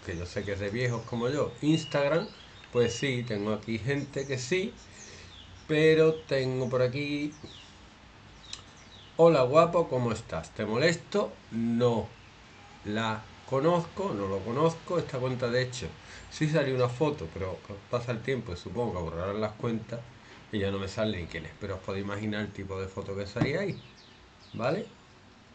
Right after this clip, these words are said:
Entonces, como regla general, si yo no conozco a alguien,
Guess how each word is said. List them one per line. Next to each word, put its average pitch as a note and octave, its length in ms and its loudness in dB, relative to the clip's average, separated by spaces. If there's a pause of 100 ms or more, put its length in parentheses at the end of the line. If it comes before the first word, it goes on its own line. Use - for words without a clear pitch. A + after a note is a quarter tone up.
(920)
Entonces, G2+ 500 -4
como G2+ 260 0
regla A#2 260 -2
general, C#3 460 2
si G#2+ 240 -2
yo C3 160 2
no D#3+ 140 0
conozco C3+ 480 0
a B2 80 4
alguien, B2+ 360 0